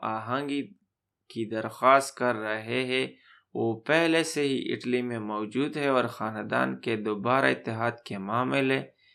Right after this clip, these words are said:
کی طرح بیرونی ملک نہیں رہتا، اس لیے پریپتورا کے، میں دوبارہ ملاپ کرنے کے لیے درخواست دینا ضروری ہے۔ خاندان کے کس رکن کے ساتھ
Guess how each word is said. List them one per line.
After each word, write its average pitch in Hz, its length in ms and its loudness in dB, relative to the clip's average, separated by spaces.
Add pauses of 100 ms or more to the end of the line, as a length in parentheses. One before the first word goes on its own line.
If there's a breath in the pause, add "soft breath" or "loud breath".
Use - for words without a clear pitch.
(300 soft breath)
کی - 240 -4
طرح 143 420 6
بیرونی 117 580 4
ملک 135 360 4
نہیں 120 440 2
رہتا، 113 440 -2 (600 soft breath)
اس 165 240 2
لیے 123 440 6
پریپتورا 139 800 0
کے، 117 340 0 (1300)
میں 117 260 2
دوبارہ 131 600 6
ملاپ 127 560 4
کرنے 120 380 0
کے 113 220 -4
لیے 117 260 2
درخواست 113 680 2
دینا 117 280 0
ضروری 104 600 -4
ہے۔ 98 260 -10 (640)
خاندان 127 800 4
کے 151 180 0 (100)
کس 147 280 -2
رکن 127 400 0
کے 123 220 -2
ساتھ 113 580 0